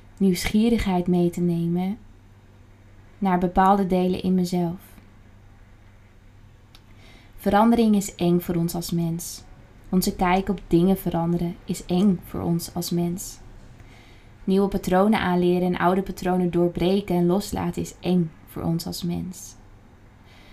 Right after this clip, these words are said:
Het onderzoeken van relaties en vriendschappen en misschien deze achter ons laten op het moment dat wij merken dat deze ons niet meer dienen, is eng voor ons als mens. Iets doen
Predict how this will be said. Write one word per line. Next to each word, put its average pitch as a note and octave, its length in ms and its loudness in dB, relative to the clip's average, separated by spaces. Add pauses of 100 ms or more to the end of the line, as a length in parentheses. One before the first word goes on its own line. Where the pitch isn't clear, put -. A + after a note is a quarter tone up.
(100)
Het F#3 160 -6
onderzoeken G3+ 440 2
van G3 160 2
relaties F3+ 720 2
en F3 160 -2
vriendschappen F#3+ 600 -2
en F3 100 0
misschien F3 440 0 (240)
deze F3 280 4
achter G3 340 2
ons F#3 160 2
laten F3 320 0
op F3 60 -8
het - 80 -10
moment F3 320 2
dat F3+ 120 -4
wij F3+ 120 2
merken F3+ 400 4
dat E3+ 100 -2
deze F3 260 2
ons F3 160 -4
niet F3+ 100 2
meer E3+ 180 2
dienen, G3 440 4 (480)
is F#3 200 -4
eng F#3 320 4 (200)
voor - 160 -8
ons E3+ 400 0 (120)
als F3 180 -6
mens. E3+ 480 -4 (2000)
Iets - 260 -2
doen A#3+ 400 6